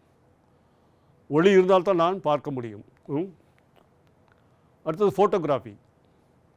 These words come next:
புகைப்பட கலையில் ஒளி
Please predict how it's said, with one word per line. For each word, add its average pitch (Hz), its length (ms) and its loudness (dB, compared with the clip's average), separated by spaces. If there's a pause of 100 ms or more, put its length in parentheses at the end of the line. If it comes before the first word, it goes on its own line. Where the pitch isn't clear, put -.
(400)
புகைப்பட 190 400 4 (100)
கலையில் 147 360 -2 (1000)
ஒளி 165 140 4